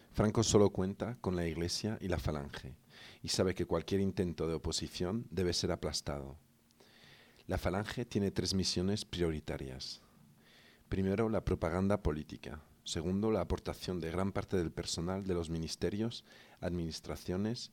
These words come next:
y servicios públicos. Y tercero, el monopolio sindical. España, una grande libre, es además un estado policial,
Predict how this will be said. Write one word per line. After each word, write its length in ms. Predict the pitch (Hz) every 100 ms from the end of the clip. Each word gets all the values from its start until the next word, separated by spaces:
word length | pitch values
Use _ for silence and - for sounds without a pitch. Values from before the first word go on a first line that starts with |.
| _
y 80 | -
servicios 520 | - 78 85 - 90
públicos. 680 | - 71 71 - 69 - - - - - -
Y 100 | -
tercero, 500 | - 73 - 80 90 - -
el 240 | 92 90
monopolio 580 | 92 90 80 82 87 95
sindical. 540 | - 76 73 - - 87 - - - - - - - - - - - - - - - - - _ - -
España, 560 | - - 104 113 135 131 -
una 260 | 107 85
grande 400 | 82 90 87 80
libre, 440 | 82 101 - 127 131 - _
es 140 | 104 107
además 400 | 98 101 104 92
un 60 |
estado 360 | 87 - 101 95
policial, 580 | 82 76 - 82 71